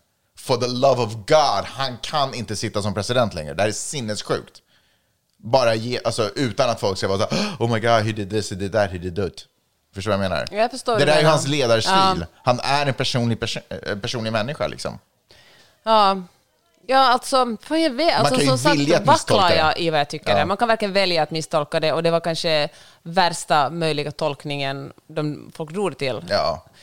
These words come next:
Speaker 2: Men,
Speaker 1: Men nu
Speaker 2: eh,
Speaker 1: har ju den också lite lagt sig. Det är ju inte så att världen går omkring, alltså, ingen är orolig för att det här sp-, alltså, förstår du vad jag menar? Jag tycker att man kanske ti-, i,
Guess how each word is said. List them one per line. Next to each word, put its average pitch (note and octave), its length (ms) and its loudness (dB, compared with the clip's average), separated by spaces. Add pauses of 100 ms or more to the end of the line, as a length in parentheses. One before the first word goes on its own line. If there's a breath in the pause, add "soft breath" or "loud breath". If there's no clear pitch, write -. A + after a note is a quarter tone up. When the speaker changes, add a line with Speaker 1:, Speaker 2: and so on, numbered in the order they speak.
(140 soft breath)
Speaker 2:
Men, F3 400 0
Speaker 1:
Men D#3 240 4
nu D3+ 60 2
Speaker 2:
eh, D3+ 80 4
Speaker 1:
har D3 80 8
ju C#3+ 60 6
den B2 160 2
också A2+ 180 -4
lite G#2+ 200 -4
lagt A#2 380 -4
sig. - 220 -6
Det G2 100 -8
är A2 40 -6
ju G#2+ 120 -6
inte G#2 160 -6
så F#2+ 180 -2
att - 380 -4 (540)
världen G#2 440 0
går G#2 100 -4
omkring, G#2 220 -6
alltså, A2 240 -2
ingen B2 300 -2
är A#2+ 60 0
orolig A2+ 580 0
för F#2+ 100 0
att F2+ 100 -2
det G2 60 -4
här E2+ 320 -4 (100)
sp-, - 300 -12
alltså, A2 180 -2
förstår G#2 160 -2
du A2 60 -2
vad A2+ 100 -4
jag G#2+ 100 -2
menar? G2+ 120 0
Jag G2 160 -2
tycker A2+ 200 -4
att G#2+ 80 -4
man A2 120 -6
kanske G2+ 400 -4 (440 loud breath)
ti-, A#2 180 -10
i, G#2+ 160 -10